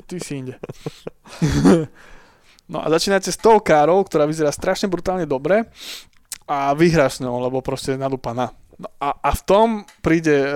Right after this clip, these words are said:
videjko a ťa z-, Samantha zobudí, že to bol sen.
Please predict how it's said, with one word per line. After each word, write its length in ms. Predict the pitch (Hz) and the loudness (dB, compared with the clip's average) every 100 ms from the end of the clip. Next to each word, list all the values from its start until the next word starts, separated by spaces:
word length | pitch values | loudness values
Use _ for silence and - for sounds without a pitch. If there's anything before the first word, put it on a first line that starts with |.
| 135 131 | -2 0
videjko 480 | 143 160 185 220 | 0 2 2 2
a 100 | 185 | 0
ťa 160 | 151 147 | 0 0
z-, 160 | 151 196 | -2 -4
Samantha 480 | 190 220 165 156 143 | -2 0 2 0 -2
zobudí, 380 | 131 139 143 135 | -4 -4 -6 -8
že 100 | 127 | -8
to 100 | 139 | -6
bol 140 | 139 | -4
sen. 360 | 131 - 156 165 | -4 0 0 0